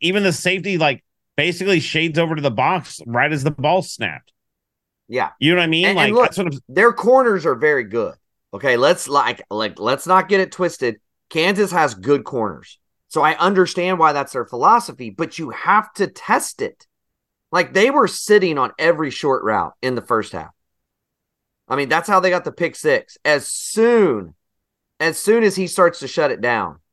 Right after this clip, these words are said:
Speaker 2: that corner was coming like a heat se-, you know what that tells you? You give a stop and go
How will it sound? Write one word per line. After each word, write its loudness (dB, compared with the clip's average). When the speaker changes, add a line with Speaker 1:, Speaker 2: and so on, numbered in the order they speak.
Speaker 2:
that 0
corner 0
was -6
coming 0
like -4
a -6
heat -10
se-, -12
you -8
know 4
what 4
that -2
tells 0
you? -6
You -4
give 4
a 0
stop 2
and -10
go 2